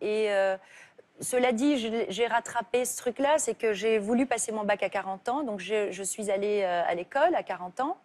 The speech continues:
Et, euh, la veille d'aller le passer, euh, je, j'ai décidé de ne pas y aller. Pourquoi je voulais passer ce bac ? Parce que toutes ces années, entre mes quinze ans et mes quarante ans, j'ai cru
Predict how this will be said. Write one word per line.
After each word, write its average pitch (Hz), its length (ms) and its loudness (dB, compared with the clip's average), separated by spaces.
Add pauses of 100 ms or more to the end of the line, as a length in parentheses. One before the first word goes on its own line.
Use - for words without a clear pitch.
(460)
Et, 233 260 0
euh, 196 440 2
la 196 140 2
veille 247 280 0
d'aller 202 220 2
le 190 160 -2
passer, 233 460 -2 (680)
euh, 190 240 4
je, 196 180 0 (180)
j'ai 185 180 -2
décidé 240 440 0
de 254 100 0
ne 226 80 0
pas 277 200 0
y 214 200 0
aller. 202 240 2
Pourquoi 285 380 0
je 247 80 -2
voulais 220 160 2
passer 208 280 -4
ce 208 140 -4
bac ? 190 280 0
Parce 240 220 0
que 254 100 -2
toutes 370 280 2
ces 220 240 -2
années, 208 320 0
entre 202 260 -4
mes 202 140 -2
quinze 202 340 -4
ans 202 160 -6
et 233 100 0
mes 208 120 -2
quarante 190 400 -6
ans, 294 180 2
j'ai 220 200 -2
cru - 220 -4